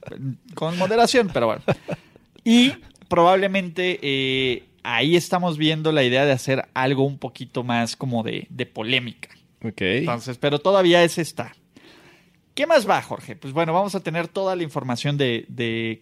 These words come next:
Speaker 1: que hay en la página, ¿no? Vamos a seguir escribiendo, haciendo los análisis, los,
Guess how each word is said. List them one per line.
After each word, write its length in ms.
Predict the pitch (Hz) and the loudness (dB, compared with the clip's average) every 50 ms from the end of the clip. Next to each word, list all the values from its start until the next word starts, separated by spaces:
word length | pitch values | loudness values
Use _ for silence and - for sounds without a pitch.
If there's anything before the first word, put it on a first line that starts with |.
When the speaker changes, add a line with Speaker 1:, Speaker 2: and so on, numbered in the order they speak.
| - - | -8 -4
Speaker 1:
que 100 | 135 113 | 0 0
hay 220 | 110 135 147 151 | 2 2 0 0
en 80 | 143 120 | -2 -6
la 80 | 104 | -6
página, 520 | - - 123 120 - - 127 120 127 139 233 226 | -8 -6 -6 -6 -8 -10 -10 -8 -8 -8 -8 -8
¿no? 160 | 139 127 135 | -10 -8 -6
Vamos 240 | 143 131 127 127 120 | -6 -6 -6 -8 -10
a 80 | 113 | -12
seguir 240 | - - 117 120 117 | -14 -14 -12 -12 -10
escribiendo, 800 | 113 - - - 127 127 143 170 185 190 190 202 180 170 165 156 | -12 -12 -14 -10 -6 -2 0 0 2 0 0 0 2 4 4 4
haciendo 300 | 135 - 131 120 117 113 | 2 0 -4 -8 -8 -8
los 180 | 110 110 - 120 | -8 -8 -8 -6
análisis, 840 | 127 147 160 165 165 165 156 151 143 - 143 139 135 139 135 131 | -2 0 0 0 0 0 -2 -4 -6 -6 -6 -6 -6 -6 -8 -10
los, 340 | 127 113 113 110 - - - | -12 -14 -14 -14 -16 -18 -20